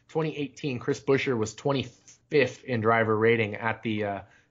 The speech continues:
uh, the high tire wear tracks. So, um, actually started twenty-third in, in driver rating last year at the high tire wear tracks. So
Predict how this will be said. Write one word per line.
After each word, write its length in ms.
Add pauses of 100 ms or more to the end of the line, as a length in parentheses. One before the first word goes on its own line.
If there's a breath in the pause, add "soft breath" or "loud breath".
uh, 340
the 100
high 180
tire 340
wear 200
tracks. 400
So, 340 (320 loud breath)
um, 300
actually 220
started 220
twenty-third 520
in, 100 (160)
in 80
driver 280
rating 420
last 340
year 140
at 120
the 60
high 180
tire 300
wear 200
tracks. 380
So 260